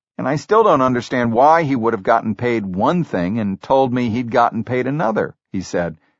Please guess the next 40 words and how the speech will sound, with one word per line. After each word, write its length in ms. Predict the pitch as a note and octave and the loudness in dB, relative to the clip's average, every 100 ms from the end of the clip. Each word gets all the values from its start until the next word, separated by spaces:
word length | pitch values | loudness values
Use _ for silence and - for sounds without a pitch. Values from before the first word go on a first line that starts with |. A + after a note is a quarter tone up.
| - | -10
"But, 300 | C3 D#3+ D#3+ _ _ _ - | 0 2 2 _ _ _ -6
you 140 | G3+ | -2
know, 400 | F#3 A2+ A2 C#3 D3+ _ _ _ _ | 0 0 0 -2 -6 _ _ _ _
people 320 | F#2 F#2+ B2+ C#3+ | -6 -4 -2 -2
are 80 | |
different." 460 | C#3+ F#3+ F#3+ E3 A#2+ _ _ _ _ _ _ _ _ _ _ _ _ _ _ _ | 0 -2 -2 -4 -6 _ _ _ _ _ _ _ _ _ _ _ _ _ _ _
When 200 | B2 C#3+ | -2 0
Jobs 500 | C#3+ D#3+ E3+ E3+ A#2 | 2 4 6 4 2
learned 440 | C3+ D#3+ F3 E3 B2 | 0 2 4 2 0
this 160 | A2+ | -2
story 420 | - - A#2 A2+ G#2 | -4 -2 2 2 0
was 220 | G2 - | -4 -6
published, 600 | - D#3+ D#3 F#3+ - - _ _ _ | 0 2 2 -2 -2 -18 _ _ _
he 160 | - D#3 | -6 -4
called 480 | - F3+ E3 C#3+ | 2 6 6 4
Wozniak 800 | C3 F3+ E3+ D3 B2 G#2+ G#2 A#2 - | 2 4 4 2 0 0 0 -4 -4
to 120 | C#3+ | -4
deny 440 | B2+ B2 A#2 G2 | -2 0 2 0
it. 300 | C#2 - - _ _ _ _ _ _ _ _ | -2 -8 -16 _ _ _ _ _ _ _ _
"He 140 | - E3 | -6 -2
told 380 | E3+ F#3+ A3 F3 | 2 6 6 4
me 140 | B2 | 0
that 160 | B2 B2+ | 0 0
he 140 | C#3+ | 0
didn't 380 | B2 D#3+ D#3+ D3+ | 0 0 2 0
remember 340 | D3 D3+ C#3+ | 0 0 0
doing 380 | A#2+ D3+ F#3+ B2+ | 0 0 0 -2
it, 200 | E2 - _ - | -4 -10 _ -6
and 140 | B2+ | -2
that 100 | D#3 | 0
if 140 | D#3 C#3+ | 0 -2
he 100 | C3 | -4
did 320 | G#2+ G3+ E3+ | 0 0 0
something 400 | D3 A2+ A#2 G#2+ | -2 0 -2 -2
like 240 | G#2 G#2+ | -2 -2
that, 220 | A2 A#2+ | -2 -2
he 80 | C#3+ | 0
would 200 | C#3+ C3 | 0 0
remember 540 | C3+ C3+ F#3 F#3+ G2+ F2 | -2 0 0 0 0 -2
it, 160 | A#2+ | -4